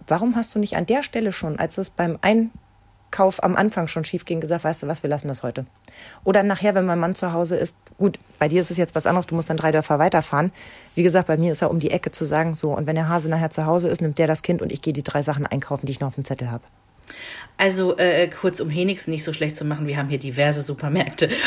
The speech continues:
Speaker 2: Aber ich weiß, was du meinst. Bei
Speaker 1: Aber
Speaker 2: euch
Speaker 1: du
Speaker 2: ist
Speaker 1: musst
Speaker 2: alles
Speaker 1: trotzdem
Speaker 2: nah.
Speaker 1: immer ins Auto.
Speaker 2: Ja, ja, genau. Wir müssen immer ins Auto. Deswegen, ähm, doch, die Supermarktsituation gab es bei uns auch schon.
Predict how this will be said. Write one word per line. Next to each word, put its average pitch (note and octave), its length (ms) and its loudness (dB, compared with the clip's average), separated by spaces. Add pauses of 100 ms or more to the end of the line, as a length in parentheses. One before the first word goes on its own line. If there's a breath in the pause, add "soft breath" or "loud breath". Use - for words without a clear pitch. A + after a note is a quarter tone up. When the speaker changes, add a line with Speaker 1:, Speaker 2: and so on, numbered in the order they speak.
Speaker 2:
Aber E3 160 4
ich E3 100 -4
weiß, G3+ 200 2
was F#3+ 120 -4
du D#3+ 100 -6
meinst. E3 380 0
Bei - 80 0
Speaker 1:
Aber E3 80 6
Speaker 2:
euch E3 40 8
Speaker 1:
du F3 60 6
Speaker 2:
ist F3 60 8
Speaker 1:
musst F3 120 6
Speaker 2:
alles E3+ 100 4
Speaker 1:
trotzdem E3+ 280 4
Speaker 2:
nah. D#3+ 80 4
Speaker 1:
immer D3+ 140 6
ins C#3 140 2
Auto. B2+ 380 0
Speaker 2:
Ja, F#3 140 6
ja, F#3+ 140 6
genau. D#3+ 260 -2
Wir F#3 100 0
müssen G3+ 220 -2
immer G3 200 0
ins - 220 -6
Auto. G#3 320 2 (420 loud breath)
Deswegen, G3 800 -2
ähm, F#3+ 500 -2 (460)
doch, A3 360 4
die A#3 100 -2
Supermarktsituation A3 1120 0
gab G3+ 200 -2
es A3 100 -8
bei G3 140 -4
uns - 320 -4
auch F#3 220 0
schon. A3+ 400 0